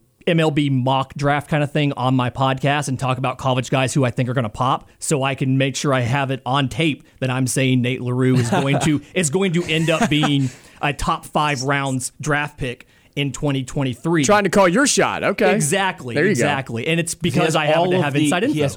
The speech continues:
Speaker 3: all of the other tools. If
Speaker 1: Mm-hmm.
Speaker 3: the batting, if the contact comes along, then I
Speaker 2: Which,
Speaker 3: think
Speaker 1: Yeah.
Speaker 3: teams
Speaker 2: if
Speaker 3: will be salivating
Speaker 2: Yeah.
Speaker 3: over him.
Speaker 1: The raw power is somewhere between above average and plus. The arm is a somewhere, probably a sixty-five or a seventy grade, so elite on the
Speaker 2: Mm-hmm.
Speaker 1: tool. I mean,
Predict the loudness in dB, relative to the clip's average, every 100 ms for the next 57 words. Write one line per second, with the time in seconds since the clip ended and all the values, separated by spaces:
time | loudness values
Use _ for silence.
0 | 0 2 2 2 -2 -2 -4 -8 -10 -8
1 | -8 -2 2 4 4 2 -2 -4 -8 -12
2 | -10 -12 -10 -4 -4 -2 -4 -6 -10 -12
3 | -12 -10 -8 -6 -8 -8 -10 -12 -18 _
4 | _ -2 0 0 0 -2 -2 -2 -2 -2
5 | -6 -2 0 0 -2 -2 0 0 -4 -8
6 | -20 _ -4 -2 0 2 2 0 0 2
7 | 0 0 -2 -2 0 0 -2 -2 -2 0
8 | -2 -2 -4 -4 -4 0 2 2 -2 -6
9 | -8 -8 -6 0 2 4 2 0 -2 -2
10 | -2 -4 -8 _ _ _ -6 -2 2 2
11 | 0 0 0 -2 -6 -4 -4 -2 -2 -4
12 | -2 -2 0 0 2 0 0 -2 -2 -4
13 | -6 -6 -4 0 0 0 0 2 2 2
14 | 0